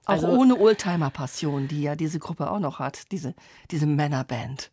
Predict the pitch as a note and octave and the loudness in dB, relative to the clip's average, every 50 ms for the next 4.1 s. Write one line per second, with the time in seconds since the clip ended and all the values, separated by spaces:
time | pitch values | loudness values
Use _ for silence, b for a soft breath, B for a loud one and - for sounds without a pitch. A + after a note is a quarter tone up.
0 | B B B B B B B B B - G#3+ G#3 G3+ - - A#3 A3+ A#3 B3 A#3 | B B B B B B B B B 2 2 2 2 2 0 0 2 2 0 0
1 | - A#3+ G#3 G#3+ B3 C4 A#3+ - F3+ - - G3+ G3 G3 G3 - A3 G#3 A3+ A3+ | 0 2 2 4 4 4 2 0 0 -2 -2 -2 -2 -2 -2 -2 0 0 2 2
2 | F#3+ - - E3 E3+ F3+ - D#3 - - A3+ G#3 G#3+ G#3+ A3 A3+ A3+ - - A3+ | 0 0 0 -2 -2 -2 -4 -6 -4 -2 0 2 2 2 2 2 0 0 0 -2
3 | G#3+ G#3+ G3 F#3 F#3 - F#3 F3+ F#3 D3 D#3+ E3+ - - C#3 C3 - D#3+ D#3+ D#3 | 0 0 -2 -2 -2 -2 -2 -2 -2 -2 -2 -4 -4 -4 -6 -4 -4 -4 -4 -6
4 | - - | -8 -12